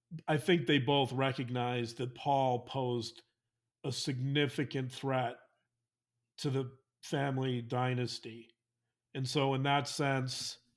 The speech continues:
Alec was to some degree, I think, enraged because Paul was about to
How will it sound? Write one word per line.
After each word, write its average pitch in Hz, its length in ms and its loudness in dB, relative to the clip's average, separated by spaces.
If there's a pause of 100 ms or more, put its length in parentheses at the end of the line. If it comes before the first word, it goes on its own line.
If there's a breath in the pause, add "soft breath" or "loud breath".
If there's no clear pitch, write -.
(200)
Alec 151 420 6 (680)
was 143 440 2 (680)
to 147 100 -4
some 160 240 4
degree, 147 300 4
I 143 60 4
think, 139 200 0
enraged 139 640 4
because 127 480 -2 (200)
Paul 151 260 6
was 139 160 2
about 139 400 4
to 135 500 2